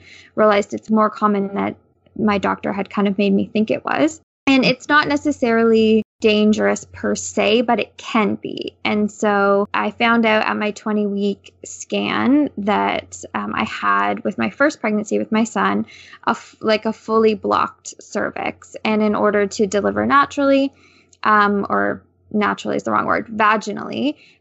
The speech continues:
um, you need, it needed to move out of the way and be completely unblocked from the cervix by at least two centimeters.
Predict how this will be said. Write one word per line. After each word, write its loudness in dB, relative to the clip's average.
um, 2
you 0
need, 2
it 2
needed 0
to 0
move 2
out 2
of -2
the 0
way 0
and -2
be -2
completely 2
unblocked 0
from -2
the 0
cervix -2
by -6
at -6
least -6
two -2
centimeters. -6